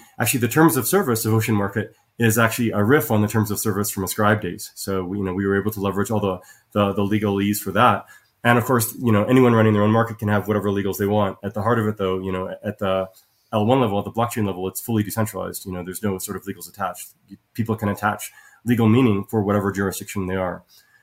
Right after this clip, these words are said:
And finally, the monetize, it, the, the simple thing there is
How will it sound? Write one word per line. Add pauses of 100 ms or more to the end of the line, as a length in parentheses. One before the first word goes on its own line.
(140)
And
finally,
the
monetize,
it,
the,
the
simple
thing
there
is